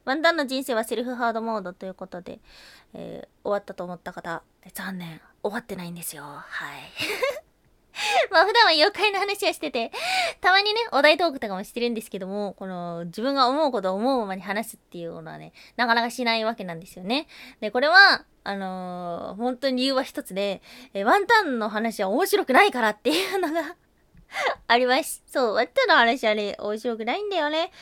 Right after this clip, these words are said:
だから、普段もあんまり自分の思うことを思うまま話すことはないかもしれない。で、その考えがあるし、ただでさえめんどくさい発想して、自分の人生をね、まあ、ハードモードにしているっていうのがワンタンです。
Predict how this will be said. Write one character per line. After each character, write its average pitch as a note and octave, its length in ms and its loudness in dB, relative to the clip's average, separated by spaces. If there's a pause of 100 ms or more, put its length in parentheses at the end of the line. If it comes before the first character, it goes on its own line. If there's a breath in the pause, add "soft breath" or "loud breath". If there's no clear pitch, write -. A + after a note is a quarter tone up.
(280 loud breath)
だ C4 100 -6
か A3+ 100 2
ら、 G3+ 400 2
普 F#4+ 140 -4
段 E4 200 4
も G3 100 -2
あ G3+ 80 2
ん B3 80 -2
ま C4+ 100 2
り C#4+ 100 -2
自 B3 140 -6
分 D#4+ 200 -4
の D4+ 120 -2
思 F#4 180 0
う F4 60 -4
こ C#4 100 0
と G3+ 120 0
を F#3 40 0
思 B3+ 180 -4
う C#4+ 40 -2
ま G3+ 140 -4
ま G#3+ 60 -6
話 G#3 300 -6
す - 60 -20
こ G#3+ 100 -6
と G3+ 80 -6
は F#3 100 -4
な A3 140 -4
い D4+ 80 -4
か A#3 100 -4
も G3+ 100 -4
し G#3 40 -10
れ F3+ 140 -8
な F3 140 -8
い。 A#3 100 -16 (320 loud breath)
で、 A#3+ 140 2
そ - 160 -4
の G#4 100 2
考 F#4+ 340 2 (120)
え D4+ 40 2
が A3+ 120 6
あ A3 60 8
る G#3 100 -2
し、 C4+ 440 -4 (200)
た D4 120 2
だ C#4 80 0
で B3 100 -2
さ A3+ 80 0
え G#3+ 40 2
め A3 120 -2
ん A3+ 40 -2
ど A#3 80 -2
く - 40 -18
さ A3+ 120 -2
い G#3+ 40 2
発 - 240 -4
想 A3 160 -2
し - 140 -12
て、 C#4 340 0 (220)
自 G#3 200 -8
分 A3 160 -4
の G#3+ 100 -2
人 A3+ 220 -6
生 F#3+ 160 -6
を E3+ 60 -8
ね、 F3+ 200 -10 (280 soft breath)
ま E3 80 -14
あ、 - 20 -14
ハ G3+ 200 2
ー - 20 4
ド G#3 140 0
モ G#3+ 160 0
ー - 20 -10
ド F3+ 100 -8
に F3 100 -10
し - 80 -20
て F#3+ 100 -12
い F3+ 60 -8
る F#3+ 80 -8
っ - 20 -10
て - 160 -16
い E3+ 40 -10
う - 40 -12
の F3+ 80 -16
が F3+ 140 -18 (340 loud breath)
ワ F3+ 80 -6
ン F#3 60 -10
タ F#3+ 140 -6
ン F#3 60 -6
で F3 120 -10
す。 - 220 -14